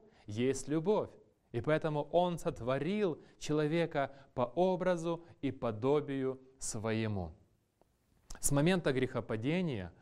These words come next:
то есть когда Адам перестал отдавать предпочтение и верность Богу,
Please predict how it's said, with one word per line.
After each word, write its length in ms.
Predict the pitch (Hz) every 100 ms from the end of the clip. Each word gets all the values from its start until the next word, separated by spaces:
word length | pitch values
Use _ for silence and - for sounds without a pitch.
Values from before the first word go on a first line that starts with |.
| - - -
то 120 | 196
есть 180 | 202 -
когда 420 | 175 160 190 190
Адам 460 | 160 160 196 180 147 - -
перестал 720 | 160 175 - 208 214 175 -
отдавать 560 | 147 127 151 151 170 -
предпочтение 1000 | 139 139 127 - - 160 165 120 101 - -
и 80 | 139
верность 580 | 120 143 139 117 101 95
Богу, 520 | 98 156 180 160